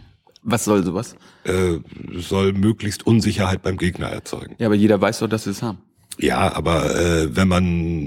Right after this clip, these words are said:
Speaker 2: nicht offiziell sagt, dass man sie hat, dann fragt auch keiner, ob man dem Atomsperrvertrag beitreten
Speaker 1: Aber
Speaker 2: möchte.
Speaker 1: Ach so, der, da sind sie gar nicht dabei?
Speaker 2: Nein.
Speaker 1: So wie Iran und Co.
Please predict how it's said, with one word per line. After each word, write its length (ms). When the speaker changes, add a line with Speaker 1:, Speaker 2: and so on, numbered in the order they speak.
Speaker 2:
nicht 200
offiziell 480
sagt, 260
dass 160
man 100
sie 120
hat, 160
dann 160
fragt 300
auch 120
keiner, 360
ob 120
man 160
dem 180
Atomsperrvertrag 840
beitreten 440
Speaker 1:
Aber 100
Speaker 2:
möchte. 260
Speaker 1:
Ach 100
so, 180
der, 140
da 120
sind 160
sie 80
gar 60
nicht 100
dabei? 220
Speaker 2:
Nein. 180
Speaker 1:
So 160
wie 160
Iran 440
und 100
Co. 180